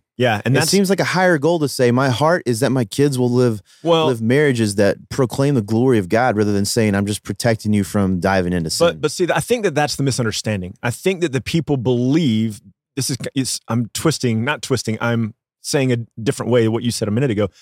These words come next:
Speaker 1: I think that people believe that that's the standard.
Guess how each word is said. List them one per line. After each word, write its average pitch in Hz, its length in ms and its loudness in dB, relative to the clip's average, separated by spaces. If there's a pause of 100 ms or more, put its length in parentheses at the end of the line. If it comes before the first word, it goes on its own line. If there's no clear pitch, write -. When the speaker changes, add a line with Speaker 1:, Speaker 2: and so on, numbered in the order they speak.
(240)
Speaker 1:
I 131 80 0
think 190 180 -2
that 160 80 -2
people 143 260 -4
believe 127 680 0
that 123 200 -2
that's 131 340 -2
the 117 100 -4
standard. 165 580 -2